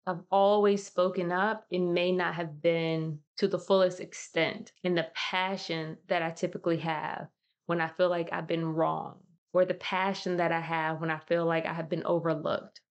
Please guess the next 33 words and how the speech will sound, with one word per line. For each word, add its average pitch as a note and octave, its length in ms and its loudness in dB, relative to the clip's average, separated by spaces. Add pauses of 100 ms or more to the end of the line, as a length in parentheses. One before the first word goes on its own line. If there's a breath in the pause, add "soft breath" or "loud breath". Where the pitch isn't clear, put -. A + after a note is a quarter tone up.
(200)
Where G#3+ 300 4
is C4+ 120 2
that A3+ 220 0
passion G3+ 640 0
when E3 140 2
I E3 120 0 (140)
first F#3 320 0
start? F#3+ 340 0
I'm F3+ 100 -2
still F4+ 240 2
me. C#4 480 0 (360)
I'm B3 100 0
still F#4 280 2
doing C4+ 240 4
the F#3 80 4
work C#4 420 4 (100)
that G#3+ 180 2
I A3 100 0
was A3+ 120 -2
doing A3 280 4
when G#3+ 100 2
I G#3 80 2
first C#4 320 -2
started E3+ 420 0
at - 140 -4
this E3 180 -6
job, - 480 -4
if F3 100 0
we're F#3 100 0
talking F3 300 -4
about D#3+ 140 0
our D#3+ 80 -2
career. - 540 -2